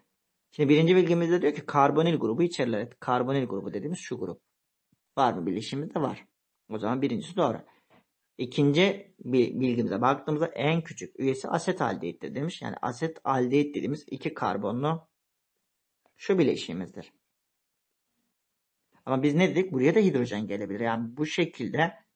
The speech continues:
bu maddenin en küçük üyesi bir karbon olan form aldehit dediğimiz ya da metanal dediğimiz bileşiktir. İkinci bilgi yanlıştır. Üçüncü bilgimize baktığımızda polar moleküllerde diyor, evet, karbonil grubundan dolayı bu maddeler polardır. Doğrudur.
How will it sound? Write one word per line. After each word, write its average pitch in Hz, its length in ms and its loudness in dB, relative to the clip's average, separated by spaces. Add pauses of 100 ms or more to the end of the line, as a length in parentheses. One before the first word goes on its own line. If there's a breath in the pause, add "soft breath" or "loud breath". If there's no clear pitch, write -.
(480)
bu 139 80 2
maddenin 151 460 2
en 143 260 0
küçük - 260 -12
üyesi 98 320 -6
bir 139 200 4
karbon 143 460 2
olan 147 340 2 (520 soft breath)
form 165 420 4 (100)
aldehit 131 680 0
dediğimiz 120 360 -4
ya 123 100 -2
da 120 80 0
metanal 123 600 -2
dediğimiz 107 340 -8
bileşiktir. 135 460 0
İkinci 110 380 -6
bilgi 110 200 -4
yanlıştır. 127 640 0 (1700 soft breath)
Üçüncü 165 280 2
bilgimize 180 400 6
baktığımızda 135 480 -2
polar 196 320 4
moleküllerde 110 720 -2
diyor, 190 140 -2
evet, - 200 0
karbonil 127 540 0
grubundan 107 380 -4
dolayı 151 240 -2
bu 135 60 -2
maddeler - 480 -6
polardır. 104 540 -2
Doğrudur. 156 460 0